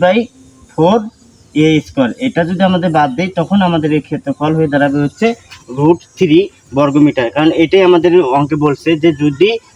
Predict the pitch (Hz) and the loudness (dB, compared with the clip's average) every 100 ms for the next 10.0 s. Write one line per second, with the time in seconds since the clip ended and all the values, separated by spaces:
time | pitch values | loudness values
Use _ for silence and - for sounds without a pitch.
0 | - 139 151 156 156 196 175 185 175 180 | -8 -2 -2 -2 -2 0 2 0 2 2
1 | 196 165 170 208 202 190 156 151 160 165 | 4 2 2 0 0 2 2 0 0 0
2 | 165 165 196 190 147 185 196 175 151 151 | 0 0 -2 -2 -4 0 0 2 -2 -2
3 | 170 - 156 165 160 156 147 160 170 170 | -8 -6 -4 -2 -2 -6 -6 0 2 2
4 | 175 - 233 240 - _ - - - 175 | 0 2 0 0 -8 _ -14 -10 -2 0
5 | 156 143 131 127 175 185 190 185 180 170 | 0 -2 -6 -4 -2 0 0 0 0 0
6 | 208 202 202 185 175 165 165 160 175 160 | 0 0 0 0 0 -2 -2 -2 -2 -4
7 | 165 175 175 165 160 156 151 139 175 - | -6 -6 -6 -6 -4 -4 -6 -4 -4 -6
8 | - _ - 165 143 165 175 - 170 190 | -20 _ -6 -4 -4 -6 -8 -8 -4 0
9 | 170 180 - 180 185 160 170 170 175 | 0 -2 -2 -4 -2 -4 -4 -2 -2